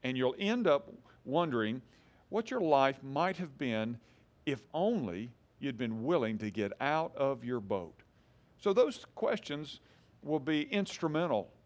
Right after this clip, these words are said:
in helping you move forward by faith to what God has for you.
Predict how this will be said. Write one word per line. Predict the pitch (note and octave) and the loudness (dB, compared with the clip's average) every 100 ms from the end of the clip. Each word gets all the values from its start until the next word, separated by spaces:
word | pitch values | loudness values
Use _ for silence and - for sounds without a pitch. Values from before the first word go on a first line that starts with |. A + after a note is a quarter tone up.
| _ - | _ -8
in | A#2 | -6
helping | A#2 F#3+ G#3+ C3+ | -2 -2 -2 -2
you | A#2+ A#2+ | -2 -2
move | C3+ G3 | 0 -2
forward | G3 A3 G3 C3 | 0 0 2 2
by | C3+ C#3+ | 2 0
faith | - G3+ D3+ - | 0 -2 -2 -4
to | D#3 | -4
what | C#3+ D#3 C#3+ | 0 0 0
God | D3+ D3 | 0 0
has | C#3+ E3+ G3 | 0 -4 -6
for | - C3 | -4 -4
you. | G2+ F2+ | -4 -8